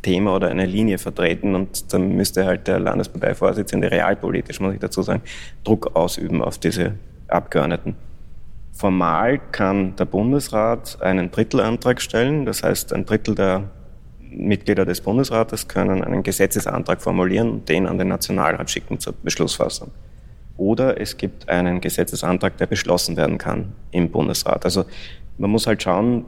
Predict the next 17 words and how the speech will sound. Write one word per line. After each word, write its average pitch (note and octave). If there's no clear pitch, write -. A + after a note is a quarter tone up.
dass G#2+
man G#2
natürlich G2+
auf G2
der F2+
Bundesebene, B2
die G2+
Länder A#2
müssen A#2
versuchen, B2
auf -
der -
Bundesebene A2
in G#2+
die G#2+
Bundesgesetzgebung G#2
einzuwirken. -